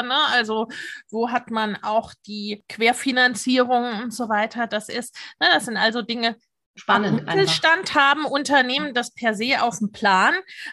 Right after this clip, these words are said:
Speaker 1: aber, ne, viele, äh, viele kleine und mittlere Unternehmen haben das, äh, haben
Speaker 2: Ja.
Speaker 1: das nicht auf dem Schirm oder,
Speaker 2: Die unternehmerische
Speaker 1: äh,
Speaker 2: Brille. Und das
Speaker 1: ja,
Speaker 2: ist genau
Speaker 1: sind
Speaker 2: das,
Speaker 1: seit
Speaker 2: was
Speaker 1: zwanzig Jahren selbstständig und, äh,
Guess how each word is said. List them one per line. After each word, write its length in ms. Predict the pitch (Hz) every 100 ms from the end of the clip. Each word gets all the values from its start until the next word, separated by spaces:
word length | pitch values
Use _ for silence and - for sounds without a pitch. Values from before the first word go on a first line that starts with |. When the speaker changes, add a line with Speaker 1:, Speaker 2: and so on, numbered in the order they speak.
| -
Speaker 1:
aber, 340 | 240 254 247
ne, 160 | 254 320
viele, 760 | - 254 262 262 262 262 254
äh, 240 | - 92 -
viele 960 | - - 247 247 247 247 247 247 240 -
kleine 300 | - 240 240
und 160 | 220 226
mittlere 460 | 262 294 294 240 208
Unternehmen 640 | 254 240 247 220 220 226
haben 220 | 214 208
das, 360 | 208 202 - - -
äh, 40 |
haben 520 | - 98 - 220 208
Speaker 2:
Ja. 60 | 202
Speaker 1:
das 140 | -
nicht 260 | 208 - -
auf 180 | 190 -
dem 100 | 180
Schirm 440 | - 185 175 175
oder, 300 | 170 170 185 -
Speaker 2:
Die 160 | 226 254
unternehmerische 680 | 262 254 254 320 320 302 320
Speaker 1:
äh, 40 |
Speaker 2:
Brille. 480 | - 359 190 185 - _ - - -
Und 100 | 226
das 80 |
Speaker 1:
ja, 160 | 233 240
Speaker 2:
ist 60 | 233
genau 160 | 262
Speaker 1:
sind 80 | 277
Speaker 2:
das, 60 | 208
Speaker 1:
seit 160 | 214 214
Speaker 2:
was 60 |
Speaker 1:
zwanzig 360 | 240 220 226 247
Jahren 240 | 233 226
selbstständig 680 | 214 220 - - 226 226 226
und, 420 | 214 202 - -
äh, 540 | - 80 - - -